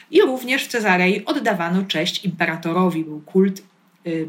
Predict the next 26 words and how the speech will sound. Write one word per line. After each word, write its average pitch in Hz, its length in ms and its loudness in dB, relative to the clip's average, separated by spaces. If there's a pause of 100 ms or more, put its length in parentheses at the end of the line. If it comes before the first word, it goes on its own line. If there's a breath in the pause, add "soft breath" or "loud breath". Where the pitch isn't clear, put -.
(120)
cesarza, 185 520 0
imperatora, 160 640 -4
w - 60 -16
tym 160 120 -10
przypadku - 420 -8
Klaudiusza. 180 640 0 (760 loud breath)
I 170 580 -2 (100)
o 311 100 4
tym 285 160 0
opowiada 220 540 -2
nam 180 280 -2
nie 180 140 2
tylko, 247 540 -2 (400 loud breath)
y, 143 320 -8 (240)
autor 214 340 0
Dziejów 190 300 2
Apostolskich, 175 800 -4
święty 175 360 -4
Łukasz, - 420 -4
ale 392 240 4
również 220 520 0 (200 loud breath)
historyk 226 540 0
żydowski 180 540 -4
Józef 160 320 -4 (100)
Flawiusz. 170 840 -6 (520 loud breath)
Ym, 156 600 -8